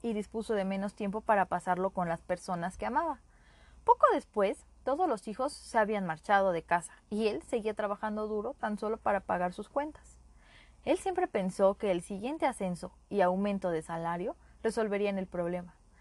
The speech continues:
pero a pesar de que ganaba más dinero, ocurrían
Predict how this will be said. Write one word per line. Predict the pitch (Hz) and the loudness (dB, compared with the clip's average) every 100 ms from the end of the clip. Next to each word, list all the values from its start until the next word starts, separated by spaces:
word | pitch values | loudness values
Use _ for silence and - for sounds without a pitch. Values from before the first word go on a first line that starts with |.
| - - | -20 -6
pero | 214 214 | 2 4
a | |
pesar | 208 208 - 226 220 | 4 -2 0 0 0
de | 220 | -2
que | 185 | -4
ganaba | 170 175 180 180 170 | -2 0 0 0 0
más | 202 262 | 2 0
dinero, | 240 202 180 170 - | 0 -4 -4 -6 -4
ocurrían | - 226 214 202 190 180 185 | 0 0 0 0 0 -2 -4